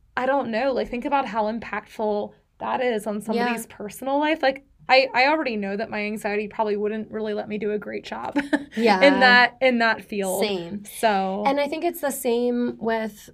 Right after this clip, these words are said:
Speaker 2: like, public defenders, right?
Speaker 1: Yeah.
Speaker 2: They have, sometimes they have children that they're defending
Speaker 1: Right.
Speaker 2: that if, if they lose that case, that child's gonna go to jail or have a felony on their
Speaker 1: Yeah.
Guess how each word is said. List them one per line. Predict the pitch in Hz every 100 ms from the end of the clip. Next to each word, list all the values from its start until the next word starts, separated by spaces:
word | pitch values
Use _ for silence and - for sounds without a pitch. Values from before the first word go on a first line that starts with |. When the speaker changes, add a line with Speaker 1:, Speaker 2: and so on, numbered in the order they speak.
| -
Speaker 2:
like, | 233 226
public | - 233 226
defenders, | 233 233 214 180 196 -
right? | 185 185 254
Speaker 1:
Yeah. | 226 226 220 - -
Speaker 2:
They | 233 240
have, | 247 233 233 220 - -
sometimes | - 202 196 208 214
they | 226
have | 233 220
children | - - 220 233 214 208
that | 190
they're | 196 190
defending | 185 190 185 196
Speaker 1:
Right. | 226 254 214 196
Speaker 2:
that | 196 190 196 196 - - _
if, | 220 233 - -
if | 220 214
they | 226
lose | 220 208 214 208
that | 202 202
case, | - 233
that | 233 208 208
child's | 220 208
gonna | 208 208
go | 202 202
to |
jail | 202 208 214 202
or | 196
have | 196 214
a | 202
felony | 202 208 214 220
on | 208 202
their | 220
Speaker 1:
Yeah. | 214 214